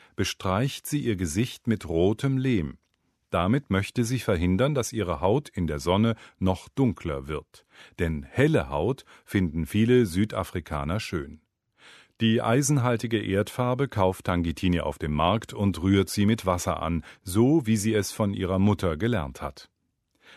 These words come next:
Eisenhaltige Erden werden von vielen indigenen Völkern in Süd- und Zentralafrika als natürliche Sonnencreme eingesetzt, sagt Beverly Summers von der südafrikanischen Universität Limpopo.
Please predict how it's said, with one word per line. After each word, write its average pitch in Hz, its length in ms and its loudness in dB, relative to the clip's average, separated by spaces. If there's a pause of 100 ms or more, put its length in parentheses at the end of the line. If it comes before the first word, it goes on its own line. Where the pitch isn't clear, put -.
Eisenhaltige 107 800 0
Erden 127 600 2
werden 104 240 2
von 104 240 0
vielen 92 400 -2
indigenen 101 680 2
Völkern 110 500 0
in 90 240 -2
Süd- 110 360 0
und 90 260 -4
Zentralafrika 98 1160 -2 (200)
als 92 240 -6
natürliche 107 680 2
Sonnencreme 92 800 0
eingesetzt, 82 800 -2 (280)
sagt 101 400 -2
Beverly 135 320 2
Summers 92 500 -2
von 98 240 -2
der 90 240 2
südafrikanischen 101 960 -2
Universität 90 800 -2
Limpopo. 101 640 -2